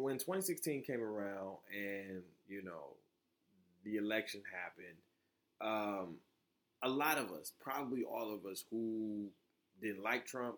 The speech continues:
who didn't fuck with Trump, it didn't matter on a personal level, professional level, whatever, we just did not expect Trump to get in office, right? When he said that he was, um,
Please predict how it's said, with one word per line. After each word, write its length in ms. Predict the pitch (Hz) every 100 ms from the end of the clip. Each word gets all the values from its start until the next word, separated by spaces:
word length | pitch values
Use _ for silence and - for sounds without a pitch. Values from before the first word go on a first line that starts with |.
| -
who 120 | 107
didn't 220 | 104 101 95
fuck 200 | 127 123
with 120 | 117
Trump, 300 | - 123 117 -
it 120 | 104
didn't 180 | 110 107
matter 240 | 104 98
on 60 | 95
a 120 | 87
personal 320 | 120 117 113
level, 300 | 110 107 107 98 -
professional 320 | 110 107 104
level, 180 | 104 104
whatever, 500 | 95 101 104 101 95 - _ _ _ _
we 440 | 104 113 156 170 139
just 340 | 143 147 131
did 320 | 113 135 123
not 280 | 120 117 110 -
expect 640 | 113 104 - - 107 98
Trump 280 | - 110 104 -
to 140 | 104 98 92
get 160 | 107 92
in 80 | 90 -
office, 380 | - - - _ _ _ _ _
right? 220 | 95 101 95
When 120 | 98
he 200 | - 170
said 380 | 185 - 165 156
that 160 | 139 127 -
he 320 | 147 156 147 - _ _ _ _ _ _ _ _ _ _ _ -
was, 760 | 135 123 120 117 113 107 - -
um, 420 | 107 104 104 98